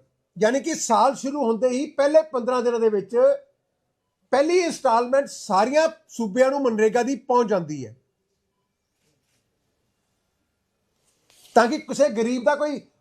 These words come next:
ਹੱਕ ਨਾ ਮਾਰਿਆ ਜਾ ਸਕੇ, ਕਿਸੇ ਦਾ ਕੋਈ ਵੇਜ ਰੁਕੇ ਨਾ। ਔਰ ਸੈਕਿੰਡ, ਰਹਿਣ ਦੇ ਬਾਅਦ, ਅੱਗੇ ਅੰਦਰ ਰਹਿਣ ਦੇ। ਸੈਕਿੰਡ ਤੁਸੀਂ ਇੱਥੋਂ ਪੜ੍ਹ ਸਕਦੇ ਹੋ, ਮੈਂ ਤੁਹਾਡੇ ਸਾਹਮਣੇ ਰੱਖ ਰਿਹਾ।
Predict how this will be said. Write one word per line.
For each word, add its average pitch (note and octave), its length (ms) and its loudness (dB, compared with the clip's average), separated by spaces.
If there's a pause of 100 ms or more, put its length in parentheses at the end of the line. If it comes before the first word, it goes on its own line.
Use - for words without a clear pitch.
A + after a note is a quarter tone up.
(140)
ਹੱਕ G#3 140 -2
ਨਾ C#4 140 4
ਮਾਰਿਆ B3+ 280 2
ਜਾ B3 140 0
ਸਕੇ, B3 240 -2
ਕਿਸੇ B3+ 240 -2
ਦਾ C4 80 2
ਕੋਈ B3+ 320 -4 (180)
ਵੇਜ G#3+ 260 2
ਰੁਕੇ A#3+ 320 0
ਨਾ। C#3+ 220 -4 (2250)
ਔਰ C#4 120 6
ਸੈਕਿੰਡ, C4+ 600 -2
ਰਹਿਣ - 2000 -12
ਦੇ G3+ 60 -6
ਬਾਅਦ, F3 220 -10
ਅੱਗੇ D3+ 120 -10
ਅੰਦਰ B2+ 140 -12
ਰਹਿਣ - 100 -18
ਦੇ। - 160 -20 (420)
ਸੈਕਿੰਡ A#3 440 0
ਤੁਸੀਂ B3+ 200 -6
ਇੱਥੋਂ A#3 280 -4
ਪੜ੍ਹ B3+ 180 -2
ਸਕਦੇ G#3+ 240 0
ਹੋ, G#3 40 2 (120)
ਮੈਂ G3 100 -4
ਤੁਹਾਡੇ E3+ 220 -6
ਸਾਹਮਣੇ G#3+ 220 0
ਰੱਖ - 160 -4
ਰਿਹਾ। G3+ 240 -2